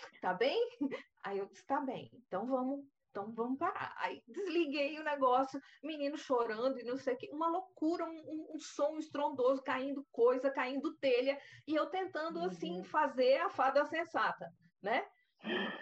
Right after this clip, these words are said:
Speaker 1: E assim, a outra pessoa olhando pra mim,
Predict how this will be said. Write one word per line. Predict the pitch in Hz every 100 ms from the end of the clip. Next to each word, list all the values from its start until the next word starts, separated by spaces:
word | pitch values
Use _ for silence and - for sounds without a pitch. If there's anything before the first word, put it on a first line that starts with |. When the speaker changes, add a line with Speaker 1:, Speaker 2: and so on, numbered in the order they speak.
| - - -
Speaker 1:
E | 320
assim, | - 302 -
a | 320
outra | 302 320 403 403 320
pessoa | 294 285 - 302 294
olhando | 285 277 285 277 269
pra | - 277
mim, | 262 269